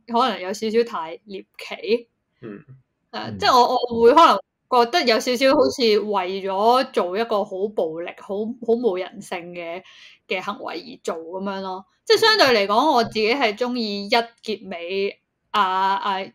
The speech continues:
Speaker 1: 阿樂少揸嚿石搏死阿大 D 嗰種暴力嘅處理多啲，即係多過話咩，
Speaker 2: 嗯。
Speaker 1: 即係有
Speaker 2: 多過你會覺得惡心，係咪呢啲？
Speaker 1: 係，係啊，
Speaker 2: 嗯。
Speaker 1: 即係有少少噉樣，即係覺得有少少好似獵奇咯，就係。
Speaker 2: 嗯。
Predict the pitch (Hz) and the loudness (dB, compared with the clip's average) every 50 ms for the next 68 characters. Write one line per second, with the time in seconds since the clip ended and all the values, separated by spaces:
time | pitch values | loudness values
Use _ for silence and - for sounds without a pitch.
0 | _ _ _ _ - 208 190 185 185 196 185 175 175 - - 226 214 196 185 190 | _ _ _ _ -4 -2 -2 -2 -4 -6 -8 -8 -12 -10 -6 -4 -4 -2 -2 -4
1 | 202 - - - _ _ - 254 220 240 220 208 190 220 202 185 - _ - 208 | -6 -8 -10 -16 _ _ 4 6 6 6 6 4 -2 -4 -8 -12 -8 _ -4 -4
2 | 214 - - 196 180 190 196 190 190 185 175 160 165 - 202 202 202 202 180 156 | -4 -4 -8 -6 -4 -2 -4 -4 -4 -6 -8 -10 -10 -8 -8 -6 -6 -6 -10 -10
3 | 175 208 208 196 160 160 196 226 247 240 _ _ _ _ - - _ _ _ _ | -10 -10 -10 -10 -12 -8 -10 -10 -10 -10 _ _ _ _ -20 -20 _ _ _ _
4 | - 214 185 180 190 190 185 - 208 202 - - - 180 180 175 180 190 - 202 | -4 -4 -4 -2 -6 -8 -8 -10 -10 -10 -8 -10 -10 -10 -10 -12 -10 -6 -4 -2
5 | 202 202 202 - 208 208 208 _ - 320 262 233 - 285 262 269 285 277 240 214 | -2 -2 -4 -4 -6 -8 -8 _ -2 -2 0 2 2 4 4 4 4 4 2 2
6 | 196 190 190 185 175 165 175 180 180 - _ _ 233 240 240 214 202 202 - - | 2 2 0 -2 -4 -4 -6 -6 -8 -10 _ _ -4 -2 0 0 0 -2 2 4
7 | - 160 156 147 139 123 120 120 117 117 117 117 120 117 131 127 - 127 113 98 | 6 6 6 6 4 4 4 4 4 2 2 0 0 0 0 -2 0 -4 -4 -4
8 | - - - - - 127 110 104 104 98 95 90 87 85 87 92 92 95 98 95 | -6 -10 -14 -8 -4 -4 -4 -4 -4 -10 -12 -12 -12 -12 -14 -14 -12 -14 -12 -12
9 | 98 - - - - 277 269 247 247 233 262 214 202 202 226 320 403 427 440 - | -12 -14 -12 0 4 6 6 6 6 4 0 0 2 0 2 4 4 4 4 4
10 | - 262 247 254 254 240 240 233 233 240 254 269 427 440 285 - 269 262 285 320 | 2 0 2 2 2 2 2 2 2 0 0 0 0 0 0 2 4 4 6 6
11 | 285 240 233 240 254 233 254 262 285 269 269 247 247 214 196 185 - _ _ - | 6 4 2 2 0 0 2 2 2 2 2 0 -2 -2 -4 -6 -8 _ _ -12
12 | - 208 165 135 - 196 208 208 208 185 180 190 - 220 - _ - 120 104 82 | -10 -10 -10 -8 -8 -8 -8 -8 -10 -12 -12 -12 -14 -16 -18 _ -14 -14 -14 -14
13 | - | -16